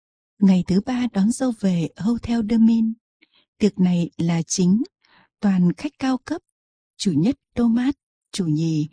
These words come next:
và các quan chức người Pháp. Toàn bộ chi phí ông bà cai tăng bỏ ra, chứ Simon một thân một mình, lấy đâu ra tiền. Biết vậy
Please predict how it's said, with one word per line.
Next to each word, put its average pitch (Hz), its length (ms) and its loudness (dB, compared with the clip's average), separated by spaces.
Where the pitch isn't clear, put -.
và 196 140 0
các 277 220 -8
quan 247 220 0
chức - 280 -6
người 175 400 0
Pháp. 247 240 -6
Toàn 185 220 4
bộ 180 240 0
chi - 280 0
phí 214 440 0
ông 240 220 4
bà 170 220 -2
cai 226 240 -4
tăng 233 280 2
bỏ 170 200 0
ra, 220 420 -2
chứ 269 120 0
Simon 233 600 4
một 180 280 4
thân 233 180 4
một 180 240 4
mình, 160 360 2
lấy 190 360 2
đâu 240 180 0
ra 233 220 -2
tiền. 156 380 0
Biết 240 220 0
vậy 180 300 -4